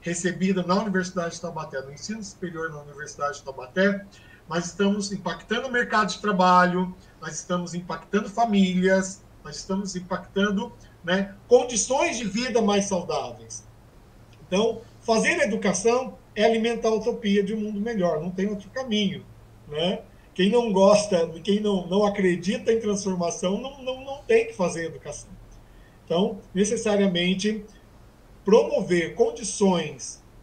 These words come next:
né, para que esse sujeito, né, tenha uma formação de qualidade, é, é, é, de forma equitativa dentro de uma universidade, é, é acreditar nessa mão de obra qualificada, nesse sujeito que vai ser pai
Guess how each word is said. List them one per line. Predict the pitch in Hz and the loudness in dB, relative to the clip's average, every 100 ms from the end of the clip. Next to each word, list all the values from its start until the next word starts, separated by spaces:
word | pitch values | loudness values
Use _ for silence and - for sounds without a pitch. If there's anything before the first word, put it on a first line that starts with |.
| - 151 | -20 -10
né, | 147 170 196 - - | -6 -6 -6 -14 -10
para | 160 165 | -4 -4
que | 175 175 180 | -4 -2 2
esse | 202 202 - | 2 2 -6
sujeito, | 214 185 151 151 - - - - - - - - | -6 -4 -4 -8 -16 -20 -20 -20 -20 -20 -20 -20
né, | - 151 160 185 - | -6 -2 0 -2 0
tenha | 202 214 214 | 6 6 4
uma | 190 180 | 2 0
formação | - 190 180 175 196 | 0 -2 -2 -2 -2
de | 190 | -4
qualidade, | - 202 202 165 143 135 127 117 117 - - - - | -4 -4 -4 -4 -4 -6 -8 -12 -16 -18 -20 -20 -8
é, | 147 151 156 147 139 | -4 -4 -6 -10 -10
é, | |
é, | |
de | 131 | -12
forma | 156 165 156 147 147 | -6 -2 0 -2 -6
equitativa | 175 202 202 196 214 202 165 139 131 | -2 -2 -2 -6 -6 -6 -10 -8 -6
dentro | 151 180 - | -6 -6 -8
de | 147 | -10
uma | 151 | -8
universidade, | 147 139 139 - 151 165 156 147 131 123 - - - - | -8 -8 -10 -6 0 0 0 -2 -6 -14 -18 -20 -16 0
é, | 151 165 175 160 | 2 4 2 2
é | |
acreditar | 165 160 170 190 214 - 151 147 180 196 - - - | 0 0 -2 0 -2 -2 0 0 -2 -6 -12 -18 -6
nessa | 151 151 | -4 -2
mão | 143 165 202 | -4 0 0
de | 196 | 4
obra | 170 156 151 139 | 4 4 0 -2
qualificada, | 147 147 - - 143 147 156 156 156 | -6 -8 -14 -10 -2 0 0 -2 -4
nesse | 151 160 - | -4 -8 -12
sujeito | - - 170 180 - | -12 -6 -2 -2 -4
que | - | -10
vai | - | -8
ser | - | -8
pai | - 180 180 180 | -2 2 2 2